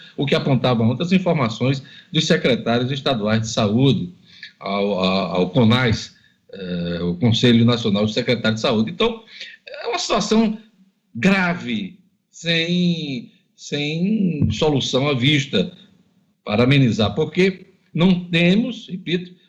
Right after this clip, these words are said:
uma vacinação, uma vacinação rápida. Precisamos vacinar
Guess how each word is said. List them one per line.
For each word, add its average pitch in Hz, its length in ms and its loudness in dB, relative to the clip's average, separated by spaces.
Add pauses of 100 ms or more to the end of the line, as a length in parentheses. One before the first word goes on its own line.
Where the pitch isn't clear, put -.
uma 156 160 -2
vacinação, 143 840 -6 (1040)
uma 131 160 -6
vacinação 139 560 -2
rápida. 131 580 -4 (220)
Precisamos 170 460 2
vacinar 170 680 -2